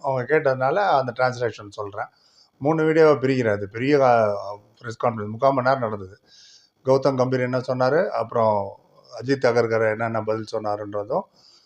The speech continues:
மூணாவதா ஒரு தனி வீடியோ ஒருத்தர் கேட்டாரு, விராட் கோலி, கம்பீரை கேட்டாரு, "உனக்கு விராட் கோலி எப்ப பார்த்தாலும் முட்டிக்குமே,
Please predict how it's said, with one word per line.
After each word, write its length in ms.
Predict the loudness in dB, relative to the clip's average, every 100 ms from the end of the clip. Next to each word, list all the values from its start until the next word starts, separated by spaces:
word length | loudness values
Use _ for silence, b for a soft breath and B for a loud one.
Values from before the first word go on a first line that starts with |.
| b b _ 0
மூணாவதா 360 | 4 6 8
ஒரு 220 | 8 6
தனி 260 | 4 2 2
வீடியோ 340 | -2 -2 0 2 2 0 -4
ஒருத்தர் 260 | -6 -8
கேட்டாரு, 460 | -4 0 2 2 0
விராட் 300 | 0 2 2
கோலி, 360 | 0 2 2 0
கம்பீரை 540 | -2 -2 0 4 4
கேட்டாரு, 360 | 2 -2 -6 -10
"உனக்கு 380 | -10 -4 -2
விராட் 200 | 0 -2 -4
கோலி 180 | -4
எப்ப 200 | -4 -6 -8
பார்த்தாலும் 480 | -6 -4 -4 -8
முட்டிக்குமே, 420 | -10 -12 -8 -8